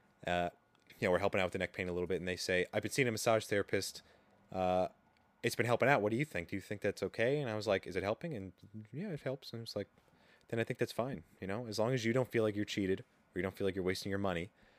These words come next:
that's fine." I'm not gonna sit here and, and put all these negative ideas in your head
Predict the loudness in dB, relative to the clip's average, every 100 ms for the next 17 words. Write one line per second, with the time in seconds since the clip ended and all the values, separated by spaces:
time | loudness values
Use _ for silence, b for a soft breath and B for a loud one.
0 | _ _ 0 0 0 -2 -4 -2 4 6
1 | 4 2 4 6 6 6 2 2 4 4
2 | 4 2 2 4 2 4 2 2 0 2
3 | 2 0